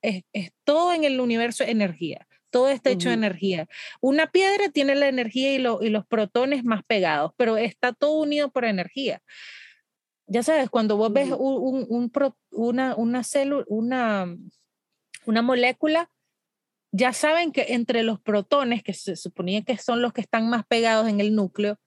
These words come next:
Speaker 1: han descubierto que en el centro no hay nada, o sea, es vacío, y los electrones corriendo en todo eso es pura energía, es pura, es
Speaker 2: Ujú.
Speaker 1: puro,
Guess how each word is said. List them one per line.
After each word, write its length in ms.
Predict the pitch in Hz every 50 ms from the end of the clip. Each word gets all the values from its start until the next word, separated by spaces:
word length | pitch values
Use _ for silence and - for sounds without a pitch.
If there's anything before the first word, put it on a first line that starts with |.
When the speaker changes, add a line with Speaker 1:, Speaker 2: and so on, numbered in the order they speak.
| _ _ _ _ _ _ _ _ -
Speaker 1:
han 160 | 208 226 233
descubierto 640 | 277 233 - - 269 247 247 240 254 - - 269 -
que 100 | - 254
en 100 | 233 220
el 100 | 208 202
centro 380 | - - 226 226 - - 254
no 120 | 247 240 233
hay 140 | 233 226
nada, 520 | 226 233 269 294 302 247 190 175 170 160 - -
o 80 | 196
sea, 180 | 165 - 196 180
es 200 | 196 214 202 196
vacío, 560 | 190 220 - - - 294 285 240 202 190 - - - - - - - -
y 140 | - 240 247
los 140 | 233 233
electrones 600 | 233 226 220 208 - - 247 254 269 285 302 -
corriendo 580 | - - 285 269 269 269 269 247 233 226 226 240
en 100 | 233 220
todo 240 | - 247 247 262 247
eso 260 | 226 220 - - 220
es 160 | - 220 190
pura 260 | - - 262 269 269
energía, 680 | 269 254 233 208 190 - - - 302 302 254 180 156 -
es 120 | 180 202 -
pura, 300 | - - 262 269 269 262
es 180 | - - 202
Speaker 2:
Ujú. 80 | 196 185
Speaker 1:
puro, 420 | 160 254 262 269 262 240 208 -